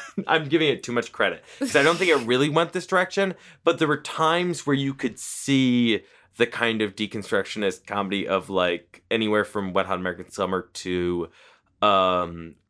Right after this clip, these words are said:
Speaker 1: uh, uh, like, Freddy Got Fingered or something would go further in, like,
Speaker 2: Could you give an <laughs> example?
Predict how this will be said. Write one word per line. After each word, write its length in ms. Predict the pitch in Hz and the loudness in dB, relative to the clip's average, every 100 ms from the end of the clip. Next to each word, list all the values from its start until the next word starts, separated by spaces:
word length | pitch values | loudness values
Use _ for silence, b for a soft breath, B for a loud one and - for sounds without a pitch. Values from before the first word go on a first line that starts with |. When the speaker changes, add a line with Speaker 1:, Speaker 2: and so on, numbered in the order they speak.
| - | -4
Speaker 1:
uh, 560 | 98 95 92 90 82 - - | 0 2 2 0 -2 -6 -8
uh, 180 | - 78 | -6 -4
like, 380 | 78 95 90 - - | -2 -2 -2 -6 -12
Freddy 300 | - 98 90 | -2 -2 0
Got 200 | 92 - | -2 -2
Fingered 500 | 95 101 113 123 117 | -6 -2 -2 -2 -4
or 100 | 117 | -6
something 420 | - 131 - 120 | -2 -2 0 -2
would 160 | 101 - | -2 2
go 180 | 98 | 2
further 400 | 90 - 101 101 | 2 0 -2 0
in, 160 | 98 92 - | -2 -2 -2
like, 340 | 101 90 - B B B - | -2 -2 -8 B B B -6
Speaker 2:
Could 200 | 233 226 | -4 -2
you 300 | 247 262 247 | 0 0 0
give 260 | 214 214 | -2 -2
an 100 | 208 | -2
<laughs> 60 | 190 | -2
example? 960 | 196 - 220 220 226 - 320 - 330 | -2 -2 0 -2 -4 -2 -2 0 0